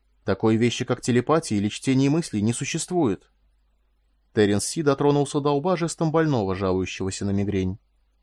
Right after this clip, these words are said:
«Теперь существует», просто сказал он. Этана будто ослепило открывшейся ему зарей новой эры.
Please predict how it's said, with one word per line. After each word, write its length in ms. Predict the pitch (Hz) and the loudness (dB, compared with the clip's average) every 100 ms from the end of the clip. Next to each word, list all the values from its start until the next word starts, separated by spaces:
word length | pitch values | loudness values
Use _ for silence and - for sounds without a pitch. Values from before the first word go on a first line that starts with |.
| _ _ _ - | _ _ _ -6
«Теперь 360 | 127 123 180 | -2 2 2
существует», 760 | - 160 151 - 135 135 92 _ _ | 2 -4 -4 -4 -2 0 0 _ _
просто 300 | 101 98 - | -4 -2 -4
сказал 420 | - 98 92 92 | -4 -2 0 0
он. 240 | 90 90 110 _ _ _ _ _ _ _ _ _ _ | -2 -4 -8 _ _ _ _ _ _ _ _ _ _
Этана 400 | 101 - 107 104 | -2 2 4 4
будто 300 | 107 - 120 | 0 0 0
ослепило 500 | 110 131 131 151 95 | 2 -2 0 2 2
открывшейся 540 | 90 110 113 117 107 | 0 -2 -2 -4 -4
ему 280 | 113 113 120 | 0 2 2
зарей 300 | 120 127 170 | 2 2 2
новой 320 | 165 160 151 | 2 0 -2
эры. 440 | - 104 87 - | 0 0 -2 -6